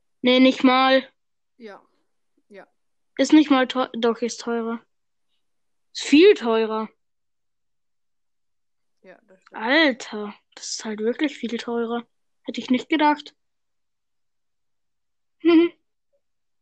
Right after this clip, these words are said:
Speaker 2: Ja, das stimmt.
Speaker 1: Ich hab bald viertausend, dann kann ich mir den einen kaufen.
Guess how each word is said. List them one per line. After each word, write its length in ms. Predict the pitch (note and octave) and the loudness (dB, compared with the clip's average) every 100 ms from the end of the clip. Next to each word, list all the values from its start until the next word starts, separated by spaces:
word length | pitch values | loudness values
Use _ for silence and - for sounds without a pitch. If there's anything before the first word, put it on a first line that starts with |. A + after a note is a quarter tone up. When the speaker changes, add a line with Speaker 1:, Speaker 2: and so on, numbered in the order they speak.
| _ _ _ _ _ _ _ _ _ _ _ _ _ _ _ _ | _ _ _ _ _ _ _ _ _ _ _ _ _ _ _ _
Speaker 2:
Ja, 220 | A#3 G#3 G3+ | -20 -20 _
das 200 | G#3+ _ | -20 _
stimmt. 260 | G3 F#3+ _ _ _ _ _ _ - - | -20 -20 _ _ _ _ _ _ -20 -8
Speaker 1:
Ich 140 | C4 C#4 | -4 -2
hab 140 | C4 | 0
bald 160 | C4 B3 | -2 2
viertausend, 540 | B3+ B3 A#3+ B3 B3 | 0 2 2 2 0
dann 80 | A#3+ | 0
kann 200 | A#3+ A#3+ | -2 -4
ich 140 | A#3 | -6
mir 140 | B3 A#3+ | -8 -8
den 160 | B3 - | -8 -8
einen 240 | - C4+ | -8 -10
kaufen. 380 | - - C4 | -12 -14 -12